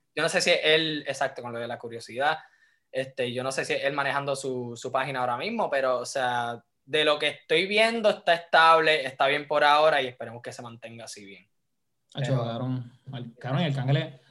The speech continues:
Speaker 2: Arcángel, aunque parece de cincuenta, el cabrón tiene como treinta y cinco.
Speaker 1: Treinta y
Speaker 2: Súper
Speaker 1: pico,
Speaker 2: joven.
Speaker 1: pero, mano, o sea, también es la reputación que tiene con el género y,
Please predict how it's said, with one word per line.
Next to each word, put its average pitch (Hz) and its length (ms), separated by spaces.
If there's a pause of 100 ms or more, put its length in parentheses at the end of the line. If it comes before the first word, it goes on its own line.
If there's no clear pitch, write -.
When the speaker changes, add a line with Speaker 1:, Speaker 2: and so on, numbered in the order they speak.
Speaker 2:
Arcángel, 170 400
aunque 175 180
parece 143 280
de 180 100
cincuenta, 175 460
el 123 200
cabrón 131 220
tiene 147 140
como 170 180
treinta 156 240
y 135 60
cinco. 127 440 (140)
Speaker 1:
Treinta 135 240
y - 40
Speaker 2:
Súper 135 140
Speaker 1:
pico, 143 120
Speaker 2:
joven. 156 140
Speaker 1:
pero, 127 300
mano, 127 380
o 117 60
sea, 113 380 (420)
también 123 580
es 120 100
la 139 120
reputación 160 500
que 160 140
tiene 151 320
con 139 200
el 120 140
género 135 460
y, 123 200